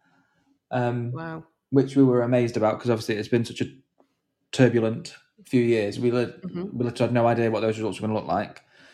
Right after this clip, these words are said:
Speaker 2: Mm-hmm.
Speaker 1: Um, but yeah, we, they did, the team did smash it. Yeah, the students did really well.
Speaker 2: So your results have put you right at the top, haven't they, of your local authority?
Speaker 1: Yeah.
Speaker 2: So, so you're now being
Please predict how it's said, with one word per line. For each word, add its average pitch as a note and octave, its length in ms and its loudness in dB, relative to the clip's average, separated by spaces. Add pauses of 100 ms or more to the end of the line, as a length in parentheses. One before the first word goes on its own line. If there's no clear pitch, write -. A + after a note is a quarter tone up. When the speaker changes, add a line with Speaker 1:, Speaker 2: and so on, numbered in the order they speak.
Speaker 2:
Mm-hmm. F3+ 320 -8
Speaker 1:
Um, G#2+ 460 -2 (680)
but A#2+ 80 2
yeah, A2+ 100 4
we, A2+ 640 0 (140)
they B2+ 140 4
did, B2 220 0
the A#2+ 60 -4
team B2+ 220 4
did A#2 120 2
smash G#2+ 280 -2
it. - 240 -6 (1120)
Yeah, G#2 280 -2
the B2+ 80 -8
students A2+ 280 0
did A2 100 -2
really G#2 160 2
well. G2+ 320 -4 (420)
Speaker 2:
So A3+ 280 0
your C4 640 2
results G#3+ 400 0
have - 180 -8
put - 240 0
you E3+ 280 -2 (240)
right F#3+ 360 0
at - 60 -10
the F3+ 80 -6
top, - 380 0
haven't E3+ 240 -2
they, D#3 120 -2
of D#3 80 -6
your E3 100 2
local D#3+ 320 -2
authority? D#3 680 -4 (220)
Speaker 1:
Yeah. F#2+ 340 -2 (840)
Speaker 2:
So, F#3 580 2 (100)
so - 160 0
you're A3+ 240 6
now G#3+ 260 4
being F#3+ 320 0